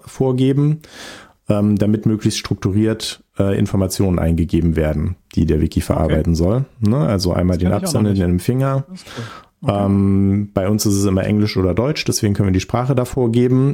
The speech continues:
Speaker 1: Und im Deutschen müssen wir auch immer sagen, sollst du auf du oder auf sie die E-Mail umformulieren. So,
Speaker 2: Okay.
Speaker 1: und hier unten kommt dann einfach der Text reinkopiert, den wir aus einer Mail haben.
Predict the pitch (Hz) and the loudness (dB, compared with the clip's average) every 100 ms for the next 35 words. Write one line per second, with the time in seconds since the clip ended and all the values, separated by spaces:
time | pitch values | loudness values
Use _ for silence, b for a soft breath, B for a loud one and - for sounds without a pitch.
0 | - 120 127 127 107 104 110 123 - 113 | -2 0 0 2 2 2 0 0 0 2
1 | 110 107 101 104 107 101 101 101 101 98 | 2 2 2 2 2 4 2 2 0 -2
2 | - 95 95 113 117 113 104 92 92 104 | 0 0 2 2 4 4 2 2 2 4
3 | 101 101 101 _ _ _ _ - - 92 | 4 2 -2 _ _ _ _ -16 0 4
4 | 95 95 98 113 _ - 104 98 92 95 | 4 4 0 -4 _ 0 2 4 2 0
5 | 90 85 78 73 78 80 92 _ _ b | 0 0 0 2 0 0 -4 _ _ b
6 | b b b b - 82 85 - 95 123 | b b b b 0 2 2 2 2 2
7 | 123 110 104 101 98 92 98 - 95 95 | 0 0 0 2 0 0 -4 -2 0 0
8 | - - 92 - - 98 101 90 85 98 | -2 -2 -2 -2 -2 0 2 0 0 2
9 | 95 127 143 147 147 151 | 2 4 2 2 2 0